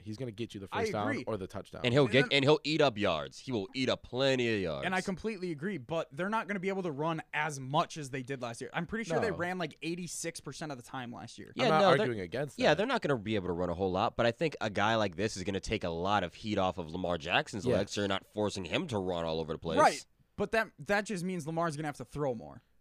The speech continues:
Speaker 1: Which is fine.
Speaker 3: He's an imp-, I think he's gonna be an improving thrower. He's gonna be a much better thrower this upcoming
Speaker 2: Fair.
Speaker 3: season.
Speaker 2: I pers-, I, I, my point is that I don't think Baltimore is as good as they were last year.
Speaker 1: Okay. I'm just saying that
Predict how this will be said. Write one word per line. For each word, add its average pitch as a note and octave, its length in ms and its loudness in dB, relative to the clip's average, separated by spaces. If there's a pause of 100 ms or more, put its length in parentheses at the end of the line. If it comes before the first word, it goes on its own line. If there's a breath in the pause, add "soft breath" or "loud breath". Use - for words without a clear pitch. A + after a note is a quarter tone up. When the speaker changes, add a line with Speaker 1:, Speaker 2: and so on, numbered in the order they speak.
(100)
Speaker 1:
Which - 160 -16
is G#2+ 80 -16
fine. F2 280 -12 (280)
Speaker 3:
He's D3 300 -2
an E3 100 4
imp-, D#3 160 -4 (100)
I C3 120 0
think D#3 220 -4
he's D3 140 -10
gonna D3 160 -2
be C#3+ 120 -4
an C#3 60 0
improving C#3 420 -6
thrower. B2 460 -4
He's B2+ 120 -6
gonna D#3 120 0
be C#3+ 100 -2
a B2+ 60 2
much A#2 300 -2
better C#3 200 0
thrower A2 360 0
this D#2+ 140 -10
upcoming D#2+ 300 -10
Speaker 2:
Fair. C#3 200 -4
Speaker 3:
season. - 160 -10 (280)
Speaker 2:
I D3 300 0 (180)
pers-, E3+ 320 -4 (120)
I, D3 320 2
I, C#3 240 0
my C#3 160 -4
point E3 340 -6
is D3+ 100 -6
that C#3 100 0
I C3+ 40 -2
don't C3+ 140 -6
think B2+ 160 -8
Baltimore A#2+ 480 -6
is A2 120 -12
as A2 120 -10
good A#2 160 -10
as A2 100 -10
they A2 80 -10
were G#2+ 180 -6
last G#2+ 280 -12
year. - 100 -18 (640)
Speaker 1:
Okay. A#2 220 -6 (260)
I'm C3+ 120 -6
just C3 100 -6
saying A2+ 140 -2
that G2 180 -4